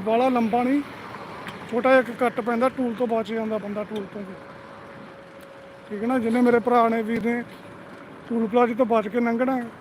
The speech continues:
ਆਪਾਂ ਉਹ ਵੀ ਵੀਡੀਓ ਪਾਵਾਂਗੇ। ਠੀਕ ਹੈ ਨਾ, ਕਿਉਂਕਿ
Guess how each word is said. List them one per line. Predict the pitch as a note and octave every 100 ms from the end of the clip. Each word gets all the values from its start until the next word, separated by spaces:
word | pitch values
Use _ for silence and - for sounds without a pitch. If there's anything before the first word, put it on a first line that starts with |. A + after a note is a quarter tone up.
| - - - - - A3+
ਆਪਾਂ | A3 A#3+
ਉਹ | A#3
ਵੀ | C4+
ਵੀਡੀਓ | A#3+ B3 A#3+ -
ਪਾਵਾਂਗੇ। | A3+ A3 G#3+ G#3+ G#3 - - - - - - - - - - - - - - - - - - - - A#3
ਠੀਕ | A3
ਹੈ | B3
ਨਾ, | C4
ਕਿਉਂਕਿ | C4 B3 A#3+